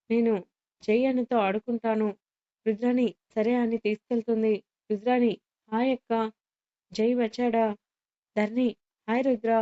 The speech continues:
వచ్చాడు. రుద్రాణి, "ఎక్కడున్నాడు?" ధరణి, "రూమ్‌లో హోంవర్క్ చేస్తున్నాడు." రుద్రాణి, "నేహా, అన్నయ్య హోంవర్క్ చేశాక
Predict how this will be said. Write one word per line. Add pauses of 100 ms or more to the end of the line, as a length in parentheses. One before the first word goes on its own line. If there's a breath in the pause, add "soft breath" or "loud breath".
(720)
వచ్చాడు. (1040)
రుద్రాణి, (200)
"ఎక్కడున్నాడు?" (500)
ధరణి, (600)
"రూమ్‌లో
హోంవర్క్
చేస్తున్నాడు." (360)
రుద్రాణి, (460)
"నేహా, (260)
అన్నయ్య
హోంవర్క్
చేశాక